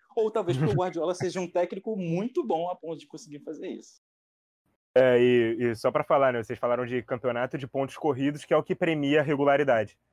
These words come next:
Speaker 2: O Guardiola, na carreira, perdeu três campeonatos de pontos corridos. Um com o Barcelona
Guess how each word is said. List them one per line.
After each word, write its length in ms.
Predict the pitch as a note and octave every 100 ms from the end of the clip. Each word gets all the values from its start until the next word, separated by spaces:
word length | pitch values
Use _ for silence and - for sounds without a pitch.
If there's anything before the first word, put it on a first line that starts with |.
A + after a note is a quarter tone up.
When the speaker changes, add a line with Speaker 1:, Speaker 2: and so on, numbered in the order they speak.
| _ _
Speaker 2:
O 60 | C#3+
Guardiola, 500 | C#3+ C3 C#3+ C3+ C3
na 180 | C3+ D#3+
carreira, 560 | - G#3 E3 E3+ F3 - _ _ _
perdeu 200 | C#3+ D3+
três 300 | D#3+ F#3 G#3
campeonatos 400 | - F3+ E3 D3+
de 80 | D3
pontos 220 | D3 D3
corridos. 380 | - C#3+ A2 G2
Um 120 | C3+
com 140 | D#3 D#3+
o 20 |
Barcelona 580 | C3 - D#3 C#3 E3+